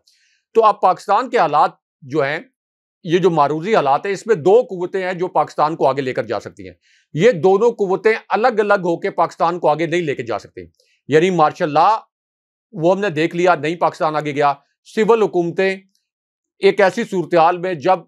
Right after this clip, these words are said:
फौज उनके साथ एक पेज पर ना हो मुल्क आगे नहीं जा सकता। तो मुल्क आगे ले जाने की एक ही सूरत है कि जो हुकूमत है पूरे तरीके से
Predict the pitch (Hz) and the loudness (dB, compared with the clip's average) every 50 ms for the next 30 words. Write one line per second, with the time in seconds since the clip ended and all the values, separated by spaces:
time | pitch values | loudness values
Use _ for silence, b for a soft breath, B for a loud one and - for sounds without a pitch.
0 | _ _ 165 175 190 214 208 196 185 180 170 196 170 185 180 175 175 - - 156 | _ _ 0 2 2 2 2 -2 -6 -6 -8 -6 -4 -2 -2 -2 -2 -4 -4 -2
1 | 170 175 170 - - 160 165 160 - - 185 143 131 160 160 147 143 151 147 _ | -2 -2 -2 -4 -4 -4 -4 -4 -4 -4 -4 -2 0 0 0 0 -2 -4 -8 _
2 | _ _ _ _ _ _ 139 156 196 208 175 - 160 156 151 165 160 175 - 135 | _ _ _ _ _ _ -2 0 0 2 2 2 2 2 0 -2 -4 -4 -4 -4
3 | 113 110 120 - _ - 90 - - _ _ _ _ _ _ _ _ _ 240 220 | -6 -6 -8 -12 _ -14 -14 -14 -16 _ _ _ _ _ _ _ _ _ 0 0
4 | 180 170 202 254 247 - 226 196 196 202 226 220 196 175 160 170 175 185 202 202 | 2 2 0 -2 0 0 0 0 2 2 0 -2 -2 -2 -2 -2 -2 -2 -6 -8
5 | 214 214 208 170 170 185 202 220 233 - - 165 151 151 143 147 135 139 160 - | -8 -10 -4 -2 0 0 0 -2 -6 -6 -4 -2 0 0 0 2 0 -2 -2 -6
6 | _ _ _ _ _ _ _ _ _ _ _ _ _ 226 214 175 151 208 220 208 | _ _ _ _ _ _ _ _ _ _ _ _ _ 2 2 2 4 4 4 4
7 | 165 143 - 160 165 185 240 254 247 202 196 185 196 208 202 - - _ _ _ | 2 -2 -4 -8 -4 -2 -2 -2 -2 -2 -2 0 0 -2 -2 -6 -10 _ _ _
8 | _ 226 233 247 240 254 254 247 - 208 180 190 170 175 214 208 175 - 185 170 | _ -8 -6 -4 -2 -2 -2 -2 -2 -2 -4 -4 0 0 0 0 2 0 0 0
9 | 180 | 0